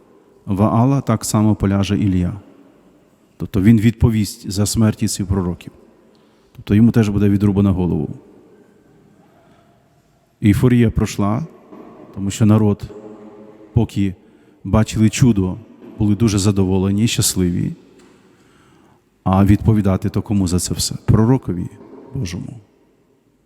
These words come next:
Бо в нас таке враження, дорогі брати і сестри, що як, е,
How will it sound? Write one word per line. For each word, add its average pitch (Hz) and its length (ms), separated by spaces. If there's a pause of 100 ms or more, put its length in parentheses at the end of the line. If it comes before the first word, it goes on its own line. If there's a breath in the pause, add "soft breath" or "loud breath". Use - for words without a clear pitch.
(1300 soft breath)
Бо 98 240
в 76 340
нас 107 260
таке 113 280
враження, 113 520
дорогі 98 240
брати 101 240
і 101 40
сестри, 104 340
що - 160
як, 104 100
е, - 420